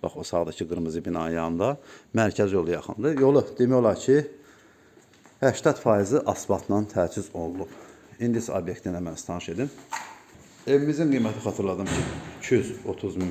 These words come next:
manatda satışa çıxıb. Sözsüz ki, real alıcılarına endirim olunacaq. Ümumilikdə iki yüz qırx kvadrat tikinti sahəsidir, on iki sot torpaq sahəsidir, altı sotun sənəti var,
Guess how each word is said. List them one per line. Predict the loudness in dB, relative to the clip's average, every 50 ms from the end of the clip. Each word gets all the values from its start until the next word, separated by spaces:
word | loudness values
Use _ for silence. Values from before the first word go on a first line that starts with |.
| -2 -2
manatda | -2 -2 -4 -4 -2 -4 -4 -4 -6 -14 -16 -18 -20 -20 -18 -14
satışa | -8 -8 -8 -8 -4 -4 -4 -4
çıxıb. | -4 -6 -4 -2 -2 -2 -4 -8 -14 -14 -12 -8
Sözsüz | -6 -6 -6 -6 -8 -8 -8 -8
ki, | -10 -8 -4
real | 0 0 0 0 0
alıcılarına | -2 -2 -2 -2 -4 -8 -8 -8 -8 -8 -10 -10 -10
endirim | -8 -8 -8 -6 -6 -6 -6 -4
olunacaq. | -2 -2 0 -2 -2 0 0 0 0 0 -2 -8 -14 -18 -20 -20 -20 -20 -20 -20 -20 -20 -20 -20 -20 -20 -20 -20 -12
Ümumilikdə | -4 0 0 2 2 2 2 2 2 2 2
iki | 0 0 0
yüz | 0 0 0 -4
qırx | -4 -4 -2
kvadrat | -2 -2 -2 -2 -4 -8 -10
tikinti | -10 -8 -8 -8 -8 -6
sahəsidir, | 0 2 4 4 4 2 0 0 2 4 4 4 2 0 -4 -10 -8 -6
on | -6 -6 -6
iki | -8 -8 -4
sot | -6 -4 -4 -4
torpaq | -4 -4 -2 -2 -4 -4 -4
sahəsidir, | 0 0 2 2 2 0 -2 -4 0 2 2 4 2 2 0 -4 -10 -16 -18 -20 -20 -20 -20 -10 -2 0
altı | 0 0 0 -2 0
sotun | -2 -2 -2 -2 -8 -8
sənəti | -6 -4 -2 -2 -2 -2 0 2
var, | 2 2